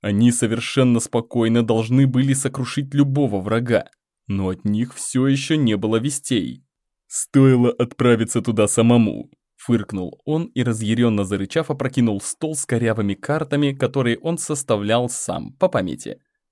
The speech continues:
Находящаяся в его покоях обнажённая Малурка тут же втянула голову в плечи, боясь, что мужчина выплеснет гнев на неё. И от второй группы тоже пока нет вестей.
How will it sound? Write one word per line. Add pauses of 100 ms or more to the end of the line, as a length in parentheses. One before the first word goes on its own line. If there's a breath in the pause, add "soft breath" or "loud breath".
(160)
Находящаяся
в
его
покоях
обнажённая
Малурка
тут
же
втянула
голову
в
плечи,
боясь,
что
мужчина
выплеснет
гнев
на
неё. (460)
И
от
второй
группы
тоже
пока
нет
вестей.